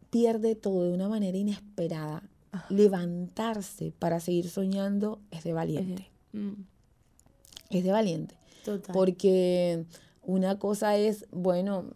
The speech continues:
Speaker 1: de repente, bueno, tengo siete empresas y esta no funcionó, bueno, eh, tengo seis más que están funcionando,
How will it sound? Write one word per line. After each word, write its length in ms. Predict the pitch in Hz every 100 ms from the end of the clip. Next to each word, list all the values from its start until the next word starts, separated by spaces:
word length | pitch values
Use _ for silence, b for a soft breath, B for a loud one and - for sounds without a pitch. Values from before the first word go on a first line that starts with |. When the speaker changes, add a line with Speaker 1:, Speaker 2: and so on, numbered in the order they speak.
| -
Speaker 1:
de 140 | 165
repente, 400 | 170 170 175 170
bueno, 340 | 185 185 175 - - _ _ -
tengo 320 | 185 185 202
siete 280 | 202 214 214
empresas 460 | 208 226 262 247 185
y 40 |
esta 220 | 185 185
no 100 | 190
funcionó, 500 | 185 202 220 240 311
bueno, 360 | 320 302 214 170 b b b -
eh, 300 | 175 175 175
tengo 240 | 190 185
seis 220 | 190 202 202
más 180 | 302
que 80 | 294
están 200 | 196 175
funcionando, 760 | 170 202 240 302 392 294 247